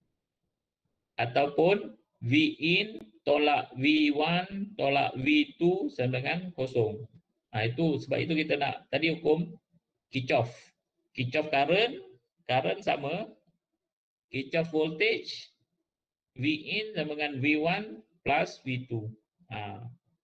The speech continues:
itu hukum law dia. Ohm's law. Ada dua hukum. Okey, eksperimen ni basically simple je. Kalau dekat lab pun sen-,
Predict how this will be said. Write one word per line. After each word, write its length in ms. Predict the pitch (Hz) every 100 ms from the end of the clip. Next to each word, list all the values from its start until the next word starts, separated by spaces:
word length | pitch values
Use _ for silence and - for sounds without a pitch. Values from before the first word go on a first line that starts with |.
| -
itu 400 | 165 160 - - _ _ -
hukum 640 | 131 123 151 151 151 165 165 - _ _ _ _ _ _ _ _ _ _ -
law 240 | 123 113
dia. 240 | 107 107 107 - _ _ _ -
Ohm's 320 | 139 147 120
law. 320 | 127 104 107 - _ _ _ _ _ -
Ada 80 | 123
dua 320 | 131 156 156
hukum. 320 | 147 117 104 - - _ _ _ _ _ - _ - _ _ _ _ _ _ _ _ _ -
Okey, 320 | 127 123 147
eksperimen 400 | - 175 190 220
ni 80 | 226
basically 320 | 208 208 208
simple 400 | 208 202 196 160 139
je. 240 | 123 113 117 - _ _ _ _ - _ -
Kalau 160 | 120
dekat 400 | 131 131 - 110
lab 160 | 156 -
pun 240 | 170 170
sen-, 240 | 165 139